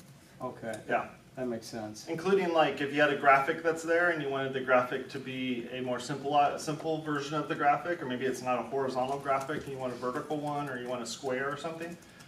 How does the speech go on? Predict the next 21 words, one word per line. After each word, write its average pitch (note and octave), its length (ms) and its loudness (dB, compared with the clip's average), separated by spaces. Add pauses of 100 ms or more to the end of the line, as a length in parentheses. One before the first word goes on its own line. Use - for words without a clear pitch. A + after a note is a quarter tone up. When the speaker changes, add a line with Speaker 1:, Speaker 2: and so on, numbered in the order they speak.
(140)
Speaker 2:
you D#3 80 -8
just D3+ 160 0
have D#3+ 180 6
two E3+ 140 -4
different D3+ 300 2
elements B2 400 2
that B2 160 -2
live C3 120 -4
on C3 140 0
the A2+ 60 -8
page. C3 420 -2 (480)
One's D3+ 300 0
one C#3 240 4
and B2+ 100 -2
one's B2+ 240 -2
the C3 120 -2
other, B2+ 260 0
and A#2+ 180 -4
it A#2+ 80 -8 (800)
displays A#2+ 480 -4
it. - 180 -12